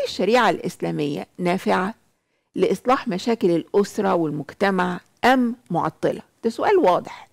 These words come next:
انتوا شايفين ايه في حياتكم؟ الشريعة نافعة أم معطلة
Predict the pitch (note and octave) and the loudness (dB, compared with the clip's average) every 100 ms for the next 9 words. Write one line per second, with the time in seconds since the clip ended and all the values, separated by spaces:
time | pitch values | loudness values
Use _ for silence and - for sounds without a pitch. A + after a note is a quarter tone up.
0 | _ _ _ _ _ _ A#3+ B3 G#3+ G3+ | _ _ _ _ _ _ 0 0 2 4
1 | G3 C#4 C4 - F3+ E3+ F3+ G3+ F#3+ F3 | 2 -2 -4 -2 -4 -4 -4 2 4 4
2 | - - E3 - F3 G#3+ F#3+ E3+ E3 - | -2 -10 -8 -2 4 6 6 2 0 0
3 | D4+ C4+ - G3+ F3 D3 E3+ - F#3+ E3 | 2 2 2 0 0 -2 -4 -2 0 0